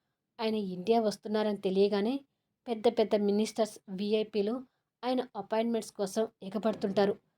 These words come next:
పైగా ఆయన వయసు, ఆరోగ్యరీత్యా ఎక్కువ అపాయింట్‌మెంట్స్ స్వీకరించారని టాక్ ఉంది. ఈసారైనా నాకు వారి అపాయింట్‌మెంట్ దొరికిందంటావా?" అని అంటాడు శ్రీకర్. అరవింద్ డ్రైవ్ చేస్తూ, "రాజారాం గారు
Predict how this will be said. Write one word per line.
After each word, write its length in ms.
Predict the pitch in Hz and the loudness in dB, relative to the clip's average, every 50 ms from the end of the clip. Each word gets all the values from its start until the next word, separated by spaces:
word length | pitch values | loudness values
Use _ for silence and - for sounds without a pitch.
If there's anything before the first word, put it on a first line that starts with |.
| _ _ _ _ | _ _ _ _
పైగా 340 | 220 208 202 190 190 208 214 240 - - _ _ _ _ _ _ _ _ | -2 0 0 0 0 -2 -4 -4 -8 -14 _ _ _ _ _ _ _ _
ఆయన 200 | 226 226 226 226 208 - _ _ _ - | -4 -2 0 -2 -2 -4 _ _ _ -6
వయసు, 400 | 196 190 190 208 208 - 247 233 233 233 - - | -2 0 0 0 0 2 2 2 2 2 -2 -6
ఆరోగ్యరీత్యా 840 | 202 196 190 196 214 208 196 226 208 208 190 - _ - 214 233 269 269 269 _ _ _ _ _ _ _ - | -4 -2 -2 -2 -2 0 0 2 2 2 2 0 _ -8 -6 -6 -6 -8 -10 _ _ _ _ _ _ _ -4
ఎక్కువ 300 | 240 262 254 - 302 302 277 - - - | -4 -4 -4 0 0 2 2 0 -2 -8
అపాయింట్‌మెంట్స్ 560 | 202 - - 226 226 226 226 220 214 - - | -12 -6 -4 -2 -2 0 0 -2 -4 -4 -10
స్వీకరించారని 760 | - - 214 202 196 - 220 220 208 - 226 202 196 208 220 - - - | -4 -2 0 0 0 0 0 -2 0 0 0 2 2 2 0 -2 -4 -6
టాక్ 280 | 214 185 190 196 - 220 | -6 -6 -4 -2 0 0
ఉంది. 220 | 202 202 196 190 - - _ _ _ _ _ _ _ _ - | 0 2 0 0 -2 -6 _ _ _ _ _ _ _ _ -8
ఈసారైనా 580 | 208 208 220 220 - 254 226 220 220 220 220 | -6 -6 -6 0 2 2 4 4 2 0 0
నాకు 260 | 220 208 208 - 220 208 202 196 - _ _ _ _ _ 220 | 0 -2 -2 -2 -4 -4 -4 -6 -10 _ _ _ _ _ 0
వారి 200 | 220 220 226 - - _ - | 2 2 2 0 -2 _ -8
అపాయింట్‌మెంట్ 600 | 202 196 196 - 220 226 233 233 233 240 226 - - | -8 -8 -6 -2 -2 -2 -2 0 0 -2 -2 -2 -4
దొరికిందంటావా?" 800 | - 208 196 190 - 233 233 220 226 220 202 196 220 202 196 202 247 240 - _ _ _ _ _ _ _ _ - | -6 -4 -4 -4 -4 -4 -2 0 0 0 2 2 4 4 4 2 2 -2 -6 _ _ _ _ _ _ _ _ -6
అని 180 | 254 262 269 269 - _ - | -4 -2 -4 -4 -6 _ -10
అంటాడు 360 | 196 196 190 190 202 202 202 | -8 -8 -4 -2 -2 -2 -2
శ్రీకర్. 460 | 208 - - 196 190 190 - 190 190 - _ _ _ _ _ _ _ _ _ _ _ _ _ - | -4 -6 -4 -4 -2 -2 -2 -4 -4 -4 _ _ _ _ _ _ _ _ _ _ _ _ _ -2
అరవింద్ 400 | 214 208 202 208 226 220 208 - - - | 0 0 0 0 0 -2 -4 -6 -12 -14
డ్రైవ్ 260 | - - 208 196 202 202 | -4 0 0 2 2 2
చేస్తూ, 340 | - 220 196 196 - - 240 262 254 - _ _ _ _ _ _ _ _ _ _ _ - | 2 2 0 0 -2 -6 -8 -8 -8 -12 _ _ _ _ _ _ _ _ _ _ _ -2
"రాజారాం 580 | 214 202 196 196 196 233 240 247 247 240 240 220 | 0 0 2 2 4 6 6 6 6 4 4 4
గారు 200 | 233 226 233 | 2 0 0